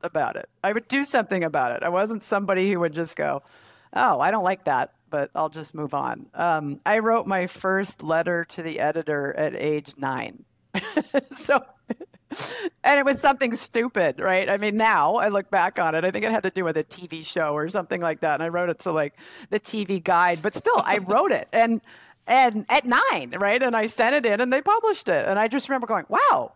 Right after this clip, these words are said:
okay, that's the power of the press. And it's the <laughs> power of us exercising our First Amendment rights," which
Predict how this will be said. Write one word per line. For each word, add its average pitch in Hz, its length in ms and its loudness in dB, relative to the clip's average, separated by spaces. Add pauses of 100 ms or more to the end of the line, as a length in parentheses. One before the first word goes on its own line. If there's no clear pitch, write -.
okay, 466 560 2
that's 220 320 2
the 427 180 0
power 226 520 4
of 240 180 -2
the 349 100 0
press. 392 480 2
And 202 100 0
it's 202 160 -4
the 220 100 0
<laughs> - 180 -4
power 220 320 2
of 233 140 0
us - 280 0
exercising 202 800 -4
our 185 120 -2
First 180 340 -6
Amendment 190 360 -2
rights," - 360 -2
which - 180 -4